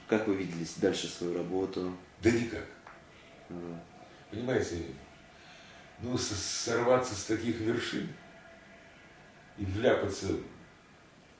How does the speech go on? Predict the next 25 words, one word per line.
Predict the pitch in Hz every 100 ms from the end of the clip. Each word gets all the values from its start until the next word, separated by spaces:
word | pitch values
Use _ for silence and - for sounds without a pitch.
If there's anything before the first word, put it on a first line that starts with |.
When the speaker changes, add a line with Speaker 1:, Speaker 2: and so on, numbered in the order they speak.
| - - - - - - - -
Speaker 2:
это, | 95 107
и, | 95 80 82 82 87 76 71 69 67 69 - - 90
понимаете, | 98 110 104 98
э, | - - - - - - - 101 - -
ну, | 104 120
с | 107 -
каких | 127 123 98
вершин? | 98 95 - 90
Ну, | 107
господи, | 113 107 95
ну, | 113
там | 151 135 107
и, | 92 85 - - - - - - - - - - - -
там | 107 131
он | 135 92
Лифшиц | 117 117 101 85 82 -
был, | 82 - - 80 92
чем | - 139
можно | 123 104 98
было? | 90 - - - - - - -
Тут | 143 135
у | 101
меня | 90 82 82
деревня, | 82 147 117 101 90 90 - - - - - - - - - - - - -
Чернозем, | - 127 131 95 90 90